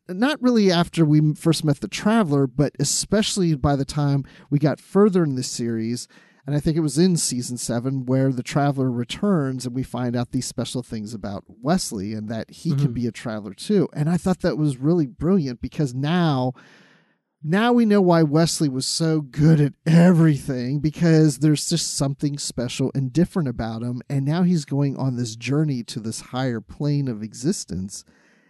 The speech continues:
Speaker 1: And I just really found that to be interesting, but then we didn't get to see that until now. So
Speaker 2: Mm-hmm.
Speaker 1: this is what I was saying about earlier. Wesley is my favorite part of this book.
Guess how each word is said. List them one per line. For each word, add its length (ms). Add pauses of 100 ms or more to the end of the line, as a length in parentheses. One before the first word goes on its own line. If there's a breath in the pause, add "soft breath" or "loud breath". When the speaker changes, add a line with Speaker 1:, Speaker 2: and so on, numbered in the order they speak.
(140 soft breath)
Speaker 1:
And 300
I 80
just 260 (480)
really 380
found 400
that 220
to 80
be 160
interesting, 840
but 160 (540)
then 200
we 80
didn't 240
get 140
to 100
see 280
that 340 (500)
until 300
now. 360 (640)
So 400
Speaker 2:
Mm-hmm. 180
Speaker 1:
this 160
is 140
what 100
I 40
was 100
saying 220
about 220
earlier. 580 (540 soft breath)
Wesley 560
is 140
my 140
favorite 400
part 280
of 120
this 160
book. 360